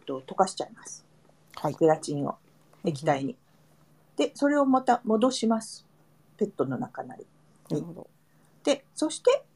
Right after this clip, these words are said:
Speaker 1: あの、攪拌しますね。めちゃめちゃ。
Speaker 2: うんうんうんうんうん。
Speaker 1: 攪拌して、で、まあ、あの、少量なので、そんなに熱い状態にはなっていないので、
Speaker 2: はい。
Speaker 1: 攪拌したら冷蔵庫です。
Speaker 2: うーん。
Speaker 1: 冷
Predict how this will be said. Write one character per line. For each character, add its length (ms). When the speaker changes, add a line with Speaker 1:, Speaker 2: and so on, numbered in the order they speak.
Speaker 1:
あ 100
の、 320
攪 280
拌 200
し 120
ま 100
す 100
ね。 140
め 100
ち 120
ゃ 20
め 100
ち 80
ゃ。 80
Speaker 2:
う 60
ん 40
う 20
ん 40
う 40
ん 20
う 40
ん 120
う 40
ん。 20
Speaker 1:
攪 300
拌 200
し 120
て、 240
で、 220
ま 320
あ、 100
あ 80
の、 280
少 300
量 200
な 140
の 140
で、 260
そ 140
ん 60
な 80
に 160
熱 280
い 80
状 140
態 180
に 80
は 80
な 140
っ 60
て 120
い 80
な 180
い 60
の 140
で、 80
Speaker 2:
は 80
い。 40
Speaker 1:
攪 380
拌 220
し 120
た 120
ら 260
冷 220
蔵 140
庫 140
で 80
す。 260
Speaker 2:
う 60
ー 20
ん。 180
Speaker 1:
冷 300